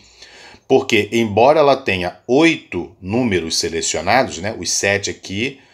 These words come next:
oito não, perdão, nove, são os sete aqui da, da, marcados ali, sequencialmente, né, todos os sete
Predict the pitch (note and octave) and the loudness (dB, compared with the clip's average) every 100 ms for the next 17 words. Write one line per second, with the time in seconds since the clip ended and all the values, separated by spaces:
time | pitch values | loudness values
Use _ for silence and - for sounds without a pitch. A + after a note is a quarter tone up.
0 | _ _ G2+ B2 C#3 G2+ F2 G#2+ F#2+ D#2+ | _ _ -2 0 0 0 0 0 0 -2
1 | F2+ G2+ D#2 - - F#2+ F#2+ - - G#2 | 2 2 2 -2 -6 -4 -2 -2 0 2
2 | A#2+ C3 A2 G2 F2+ - E2+ D#2+ D2+ D2 | 2 0 -6 -6 -10 -10 -8 -6 -6 -10
3 | - E2+ E2+ - E2+ E2 E2 A2 A#2+ C3+ | -14 -10 -8 0 2 2 0 -2 0 0
4 | C3+ F2 F2+ F2 - E2+ F#2 C3+ G2+ G2+ | -2 -4 -4 -4 -4 -4 -4 -4 -4 -4
5 | G2+ G#2 F2 E2+ F#2+ F#2 - | -2 -2 -2 -4 -4 -4 -8